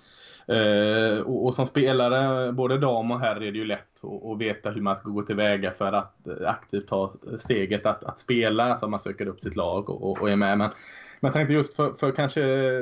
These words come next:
jag har märkt i, i, eh, i många lag, inte bara Göteborg, att,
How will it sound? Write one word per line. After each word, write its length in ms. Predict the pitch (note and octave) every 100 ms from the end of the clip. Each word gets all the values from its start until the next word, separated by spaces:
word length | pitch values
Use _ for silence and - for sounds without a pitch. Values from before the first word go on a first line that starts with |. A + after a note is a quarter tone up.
| G2+ - - - C#3
jag 180 | C3+ D#3
har 80 | F#3+
märkt 320 | D#3+ A2+ -
i, 40 |
i, 380 | B2+ A#2+ A#2+ A#2
eh, 720 | A#2 A2+ A2+ A2+ A2 A2 G#2+ B2+
i 40 |
många 300 | C3 B2+ C3
lag, 200 | E3 B2
inte 120 | A2
bara 140 | A#2+ A2+
Göteborg, 460 | A2 A#2 C#3 C3+
att, 180 | A#2+